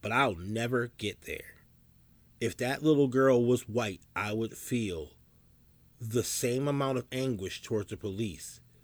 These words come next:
But because she's black, I am not surprised by the way everybody's reacting to it. I'm not surprised by how white people are acting to it,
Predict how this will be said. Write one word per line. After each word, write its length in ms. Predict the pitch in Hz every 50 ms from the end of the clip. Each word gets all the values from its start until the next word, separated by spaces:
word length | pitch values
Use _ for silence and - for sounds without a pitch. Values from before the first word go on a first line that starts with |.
| _ _ _ _ _ _ _ _ _ _ _ _
But 160 | 123 110 -
because 320 | - 104 - - 117 107
she's 220 | - - 110 98 98
black, 580 | 101 - 127 135 143 123 - - - - - - - - - - - - -
I 60 | - 107
am 240 | 98 92 92 92
not 220 | 104 123 123 - -
surprised 580 | - - 113 - - 113 95 87 85 78 -
by 140 | 104 92 95
the 100 | 92 95
way 180 | 95 98 95 98
everybody's 480 | 92 92 95 90 95 90 90 90 80
reacting 520 | 90 92 90 90 82 76 - - - - - -
to 120 | - - -
it. 220 | - - - - - - _ _ _ _ _ _ _ _ _ _ _ _ _ _ _ _ _ _ _ _ _ - _ _ _ _ _ _ _ _ _ _ - - -
I'm 140 | 113 120 123
not 180 | 123 117 -
surprised 500 | - - - - - - 139 143 131 110
by 120 | - 92 87
how 180 | 85 90 90
white 220 | 90 92 95 98 -
people 200 | - 113 104 98
are 80 | 98
acting 360 | - 120 127 - - - 85 -
to 100 | - 82
it, 200 | - - -